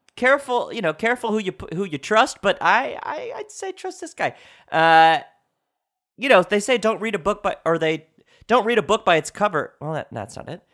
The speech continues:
Don't, um, don't judge, don't judge, of course, a book by its cover,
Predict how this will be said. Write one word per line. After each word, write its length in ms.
Don't, 320
um, 460
don't 200
judge, 340
don't 160
judge, 240
of 120
course, 260
a 20
book 220
by 100
its 160
cover, 300